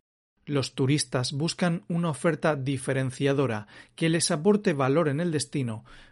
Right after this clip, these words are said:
más allá de una habitación lujosa y otras comodidades que prácticamente encontramos ya en cualquier lugar a precios muy competitivos.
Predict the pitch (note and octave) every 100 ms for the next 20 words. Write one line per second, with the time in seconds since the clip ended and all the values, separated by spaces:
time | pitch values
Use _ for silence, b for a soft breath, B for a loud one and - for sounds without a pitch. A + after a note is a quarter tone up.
0 | B C#3 E3+ F3 F3 D#3+ E3+ B2 B2 C3+
1 | C#3+ A2+ A#2+ B2 - C#3 D3 D#3+ - D#3+
2 | D3 C3+ b b b D3 E3+ F3 F#3+ -
3 | F#3+ F3+ E3+ E3 E3+ E3+ - - C#3+ -
4 | D#3+ - F3+ D3+ D#3+ D#3 C#3+ C3 B2+ C#3
5 | B2+ B2+ A#2+ A#2+ D3 D#3+ C3+ C#3 A#2 b
6 | b b - D#3 D3 D3 C#3 C3 E3 F3+
7 | F3 D3 C#3 - - C3+ C#3+ C#3+ D#3 F3+
8 | - - C3+ C3+ C3+ A#2+ A2 A2+ D3 F#3+
9 | B2 G#2 -